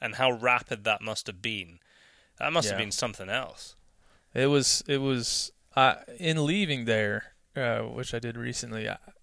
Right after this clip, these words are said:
Speaker 2: I reflected on that a lot, and I remember thinking, when I got there,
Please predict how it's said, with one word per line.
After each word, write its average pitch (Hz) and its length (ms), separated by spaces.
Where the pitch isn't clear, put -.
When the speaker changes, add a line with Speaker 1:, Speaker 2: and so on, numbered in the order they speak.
Speaker 2:
I 131 140
reflected 147 480
on 113 80
that 110 180
a 104 40
lot, 104 340
and 139 140
I 127 80
remember 143 280
thinking, 127 560
when 135 160
I 139 100
got 143 320
there, 104 380